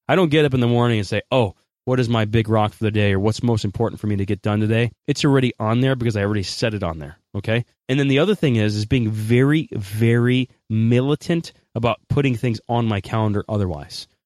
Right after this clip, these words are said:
So whether it's a schedule, a meeting to schedule, it's a phone call, you know, any of that stuff, I try to schedule those in the afternoon, if at all, right? And so I try to ask myself, like, "Is this a meeting I really need to take? Is this a phone call that I really need to take?" And,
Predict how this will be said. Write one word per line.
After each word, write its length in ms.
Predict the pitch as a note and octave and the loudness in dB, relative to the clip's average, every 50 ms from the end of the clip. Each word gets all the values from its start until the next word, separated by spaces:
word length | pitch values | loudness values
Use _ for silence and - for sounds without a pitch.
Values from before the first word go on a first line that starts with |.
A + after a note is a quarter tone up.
| _ _ | _ _
So 140 | - - C3+ | -2 0 2
whether 180 | C3+ C#3 C3+ B2 | 4 4 2 2
it's 100 | - - | 0 -4
a 60 | G2 | -6
schedule, 540 | - - - - D#3 D#3 C#3+ D3+ D3 D3 - | -6 -4 -2 -2 0 2 2 2 2 2 0
a 80 | - A#2 | 0 0
meeting 320 | G#2+ A#2 C3 C#3+ D3+ D#3 D#3 | 2 2 2 4 4 2 2
to 60 | C#3+ | 0
schedule, 600 | C3 - - D#3+ D3 C#3+ C3+ D3+ D3 D3 C#3 - _ _ _ _ _ _ | 0 0 0 2 2 2 4 4 4 2 2 -2 _ _ _ _ _ _
it's 200 | B2+ B2+ A2 F#2+ | -2 -2 -2 -2
a 60 | G#2+ G2+ | -6 -8
phone 340 | - - D3 D#3+ E3+ E3 | -2 0 2 4 4 2
call, 500 | - - D3 C#3+ C#3 C#3 C3+ C3+ C#3 C3 - _ _ _ _ | 2 2 2 2 4 4 4 2 0 -2 -4 _ _ _ _
you 100 | - C3+ C3 | 0 2 2
know, 80 | B2+ - _ - | 0 0 _ 0
any 200 | E3 F3 F#3 F#3 | 2 2 2 2
of 80 | D#3+ | 2
that 140 | D#3 C#3+ - | 0 -2 -2
stuff, 300 | - - E3 D#3+ - - _ _ _ _ - | -2 -2 -2 -2 -2 -8 _ _ _ _ -4
I 100 | B2 B2 | -2 -2
try 180 | - - E3+ | 0 0 0
to 60 | D#3 C3+ | 0 0
schedule 280 | - - D#3+ C3+ C#3+ | -2 -2 -2 0 2
those 160 | B2+ B2 A#2 | 2 2 2
in 60 | A#2+ A#2 | 2 0
the 120 | A#2 A#2+ | 0 0
afternoon, 560 | A#2+ A#2+ - - A#2+ A2 A2 A#2+ C3+ C#3+ C3+ - | -2 -4 -4 -4 -2 0 2 2 2 2 0 0
if 240 | - C#3+ C#3 - - _ | -2 -2 -2 -2 -4 _
at 180 | - A#2+ A#2 - - _ | -4 -4 -4 -4 -6 _
all, 300 | - A2 G2 F2+ - - - _ _ _ _ _ _ _ _ - | -6 -4 -4 -4 -6 -10 -18 _ _ _ _ _ _ _ _ -2
right? 220 | A2 A#2+ B2+ - _ _ _ _ | -2 -2 -2 -2 _ _ _ _
And 100 | C3+ B2 | -4 0
so 80 | - D3+ | 0 0
I 40 | |
try 160 | C3 - F#3 E3+ | 0 2 0 0
to 100 | B2+ G2 | 0 0
ask 240 | D3+ D#3 D#3+ - | -2 -2 -2 -2
myself, 340 | C#3 A#2 - - B2 G2+ - | -2 -4 -2 -2 -4 -4 -4
like, 140 | G#2+ G#2 A2 | -4 -2 -2
"Is 120 | C3+ C#3+ | -2 -2
this 160 | F3 F#3 - F3 | -2 -2 0 0
a 40 | |
meeting 300 | D3 C#3+ C#3+ D#3 D#3 D3 C3 | 2 2 2 2 2 2 2
I 20 | A#2 | 0
really 280 | A2+ A#2 B2 B2 B2+ | 0 0 0 0 0
need 80 | C3 B2 | 0 0
to 80 | A#2+ A#2 | -2 -4
take? 380 | - - C3+ C#3+ - - - _ _ _ _ _ - | -4 -4 -4 -4 -6 -10 -18 _ _ _ _ _ -6
Is 100 | B2+ C3+ | -6 -4
this 160 | C#3 C#3+ C3 | -2 -4 -4
a 40 | - | -2
phone 240 | - C#3+ D3 D3 | 0 0 0 0
call 220 | - - D3+ C#3+ C3+ | 0 0 0 0 2
that 120 | C3 A#2 | 0 0
I 40 | G#2+ | 0
really 260 | G#2+ A2 A#2+ A#2+ A#2+ | 0 -2 0 0 0
need 120 | A#2+ B2 A#2 | 0 0 0
to 80 | A2 | -2
take?" 380 | G2+ - - B2+ C#3+ - - - _ _ _ _ _ _ _ _ _ _ | -4 -4 -4 -6 -6 -6 -10 -18 _ _ _ _ _ _ _ _ _ _
And, 340 | C3+ C3 B2+ B2 A#2+ A#2 | 0 0 2 2 2 0